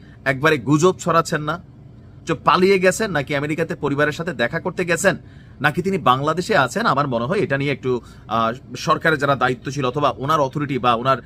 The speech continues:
মিনিস্ট্রিতে যারা দায়িত্বশীল, তাদের একটা অফিসিয়াল বিবৃতি দরকার, নয়তো এইটাকে ঘিরে আরো দশটা গুজব এখানে ছড়িয়ে যাবে।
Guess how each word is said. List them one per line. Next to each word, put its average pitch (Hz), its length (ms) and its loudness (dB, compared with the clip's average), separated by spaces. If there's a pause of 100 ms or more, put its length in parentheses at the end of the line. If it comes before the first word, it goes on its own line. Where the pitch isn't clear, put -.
(220)
মিনিস্ট্রিতে 165 500 -2
যারা 143 180 4
দায়িত্বশীল, 127 520 -2 (280)
তাদের 143 220 0
একটা - 140 -4
অফিসিয়াল 131 380 -2
বিবৃতি 117 380 -6
দরকার, 123 320 2 (300)
নয়তো 143 200 -2
এইটাকে 196 360 -4
ঘিরে 135 220 -2 (100)
আরো 120 180 -2
দশটা 120 300 -2
গুজব 113 280 -4
এখানে 120 220 -6
ছড়িয়ে 135 260 -2
যাবে। 80 240 -8